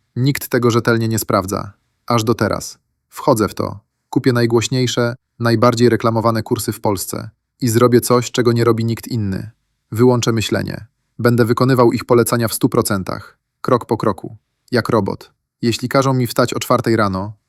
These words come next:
wstanę. Jeśli każą zainwestować w dziwne krypto, zrobię to. Sprawdzimy, czy zrobią ze mnie milionera,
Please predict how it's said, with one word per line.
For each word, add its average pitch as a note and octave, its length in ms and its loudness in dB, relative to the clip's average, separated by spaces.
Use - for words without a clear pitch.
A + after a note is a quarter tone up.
wstanę. - 520 -4
Jeśli A#2+ 260 -2
każą C3 280 0
zainwestować A#2+ 640 0
w G#2 40 -6
dziwne A#2 300 -2
krypto, G2+ 480 -4
zrobię G#2+ 380 0
to. G2+ 240 -12
Sprawdzimy, A2+ 720 -4
czy A#2+ 140 -2
zrobią A#2 320 2
ze A#2+ 100 2
mnie A#2 160 -2
milionera, A2 640 -2